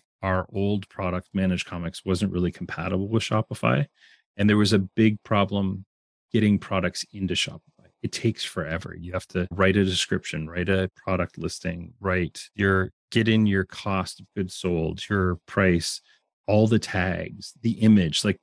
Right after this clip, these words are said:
this stuff just takes time. So stores were taking six, seven, eight hours to get their weekly stuff. Every store gets between a hundred and three hundred new S K Us every single week.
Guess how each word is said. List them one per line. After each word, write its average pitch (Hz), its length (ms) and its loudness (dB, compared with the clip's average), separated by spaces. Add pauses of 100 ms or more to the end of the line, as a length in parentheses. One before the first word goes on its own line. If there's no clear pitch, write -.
(120)
this 107 200 0
stuff 98 220 -2
just - 220 -8
takes 85 240 -14
time. 90 280 -4
So - 140 -8
stores 120 380 2
were 113 80 2
taking 90 480 -2 (380)
six, - 400 -2
seven, 87 340 -2
eight 90 240 -4
hours 85 480 -4 (480)
to 104 100 0
get 95 200 2
their 92 140 4
weekly 92 380 -2
stuff. - 380 -6 (220)
Every 120 240 2
store 104 380 2
gets 85 420 -4
between 87 720 -8
a 92 40 -2
hundred 101 600 2
and 92 160 -2
three 98 200 -4
hundred 90 280 0
new 90 160 2
S - 160 -4
K 90 220 -2
Us 85 120 -6 (220)
every 92 460 -2
single 82 420 -6
week. 78 200 -16